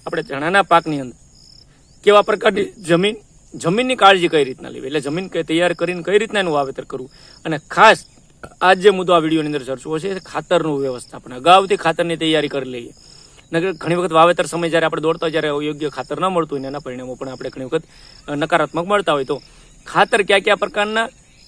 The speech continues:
સોળ ગુંઠાના વીઘે કેટલું કેટલું નાખવું છે એની સવિસ્તારથી આ વીડિયોની અંદર વાત કરવી છે. તો મિત્રો, વીડિયો પૂરેપૂરો જોજો.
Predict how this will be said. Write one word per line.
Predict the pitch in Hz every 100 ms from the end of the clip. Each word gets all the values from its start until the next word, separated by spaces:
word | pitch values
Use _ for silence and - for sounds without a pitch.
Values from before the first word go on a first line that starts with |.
| -
સોળ | 190 254
ગુંઠાના | 240 247 233
વીઘે | 202 180
કેટલું | 160 160 160
કેટલું | 139 135
નાખવું | 131 135 135
છે | 123
એની | 139
સવિસ્તારથી | 135 - 143 123 - 185 202 180
આ |
વીડિયોની | 165 151 147
અંદર | 139 131
વાત | 127
કરવી | - - 135
છે. | 131 - - -
તો | 165
મિત્રો, | 151 - - 190
વીડિયો | 139 151
પૂરેપૂરો | 139 139 143 143 156
જોજો. | 156 165